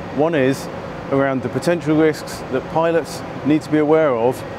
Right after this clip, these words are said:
and what procedures they need to adopt to mitigate that risk. The second one is for operators to understand the potential risks and mitigate them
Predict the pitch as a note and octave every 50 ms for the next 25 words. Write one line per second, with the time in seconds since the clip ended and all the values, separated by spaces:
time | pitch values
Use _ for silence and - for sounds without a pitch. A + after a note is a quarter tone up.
0 | - - - - - - - D#3 D3+ C#3+ D#3+ F3+ E3 - - - C#3 B2+ E3+ E3+
1 | D3+ C#3 C#3 B2+ D#3+ D3+ D3 D3+ C#3 C#3 C#3+ C#3 A#2+ D3 C#3 B2 - - - -
2 | - - C3 C#3+ E3 - C3 B2 B2+ A#2+ A2 A#2+ A#2+ A2+ G#2+ A2+ C3 E3 - -
3 | - - - - - - - - - - - - - - C3+ B2+ - F#3+ F#3+ -
4 | G#3 E3 D3 C#3 C3+ C3 A#2+ A#2 - - C3 - - D3 D3+ D#3+ - D#3 C#3 C3+
5 | B2+ - B2+ - - D3 C3+ C3+ C3 B2+ B2+ - - C#3+ C#3+ C#3 C3 B2 G#2+ -
6 | - - - - - A#2+ - B2 - C#3+ C3+ B2 - B2+ B2+ C3 B2+ B2+ - -
7 | - - - - - - - - - - - C3+ C3+ C#3 D#3+ E3 - D3+ A#2+ C#3+
8 | C3+ C3+ B2 C3 C3 C3+